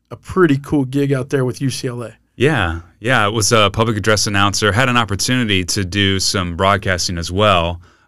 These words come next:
Speaker 2: uh, with a buddy of mine, John Ramey. Uh, I would kinda serve as his number two when we went on the road. But, um, to be quite honest and candid, it, it, it came down to,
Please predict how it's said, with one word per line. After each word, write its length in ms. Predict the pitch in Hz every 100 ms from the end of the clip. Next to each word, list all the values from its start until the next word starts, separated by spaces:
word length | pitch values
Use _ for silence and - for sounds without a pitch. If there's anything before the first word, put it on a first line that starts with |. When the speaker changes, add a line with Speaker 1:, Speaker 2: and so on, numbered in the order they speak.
| -
Speaker 2:
uh, 160 | 85 90
with 100 | 87
a 20 |
buddy 240 | 87 92
of 60 | 90
mine, 220 | 90 87
John 240 | 90 87 85
Ramey. 440 | 92 92 87 85 87 - _
Uh, 240 | 87 85 95
I 40 |
would 100 | 104
kinda 200 | - 92
serve 280 | 85 98 87
as 80 | 87
his 140 | 90
number 260 | 92 90 85
two 320 | - 92 87
when 140 | 87 87
we 60 |
went 100 | 92
on 80 | 90
the 80 | 82
road. 400 | 87 98 95 82
But, 260 | 90 87 87 - - - -
um, 500 | 82 80 80 85 98 _ _ _ _ _ _ _ -
to 80 | 117
be 120 | 117
quite 240 | 110 92
honest 340 | 98 107 85 90
and 80 |
candid, 380 | 82 98 104 87
it, 160 | 85 101
it, 240 | 98 -
it 60 | 101
came 200 | 104 95
down 240 | 92 90 85
to, 420 | 92 87 85